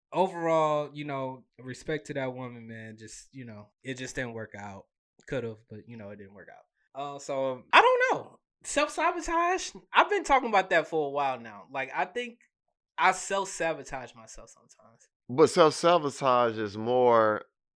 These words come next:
Speaker 2: if nothing's wrong, but it's kinda like you wanna pick something just
Speaker 1: Pick
Speaker 2: to, you wanna nitpick.
Speaker 1: Right, and I wanna nit-, but, but that was never the case at all. It
Speaker 2: Right, but
Speaker 1: was
Speaker 2: that's
Speaker 1: just
Speaker 2: what I'm saying.
Speaker 1: So, I guess that's the wrong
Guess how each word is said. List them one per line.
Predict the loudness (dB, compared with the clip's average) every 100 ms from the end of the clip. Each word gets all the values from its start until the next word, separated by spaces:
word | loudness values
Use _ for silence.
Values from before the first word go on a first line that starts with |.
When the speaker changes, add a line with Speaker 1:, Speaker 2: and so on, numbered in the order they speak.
| 0
Speaker 2:
if | 2 4 2 -2 -18 _
nothing's | -4 -2 -2 -2 -6 -6 -8
wrong, | -4 0 2 0 -4 -10 -16 -20 -10
but | -2 -2
it's | -2
kinda | -6 -4 -2 -2
like | -2 -2 -4 _
you | -10 -8
wanna | -6 -4 -2 -4 -6 -10 _ -8
pick | -8 -8 -10
something | -4 -4 -6 -10 -14 -14 _
just | -6 -4
Speaker 1:
Pick | -4 -6
Speaker 2:
to, | -8 -10 -12 _ -20 -20 -8
you | 4 6 8
wanna | 6 4
nitpick. | 2 0 -2 -6 -6 6
Speaker 1:
Right, | 12 12 12 8
and | 2
I |
wanna | 0 -2 -2
nit-, | -2 -2
but, | 0 4
but | 8
that | 10 10
was | 6
never | 6 6 6 2
the | 2
case | 6 6 6 0 -2
at | -2
all. | 0 0 4
It | 8
Speaker 2:
Right, | 10 10
but |
Speaker 1:
was | 8 8
Speaker 2:
that's | 8
Speaker 1:
just | 6
Speaker 2:
what | 2
I'm | 0
saying. | -2 -4 -2 -6 -10 -14
Speaker 1:
So, | 4 6 8 8
I | 6
guess | 6 6
that's | 4 2
the | 0 -4
wrong | 0 0 0 -2 -4 -8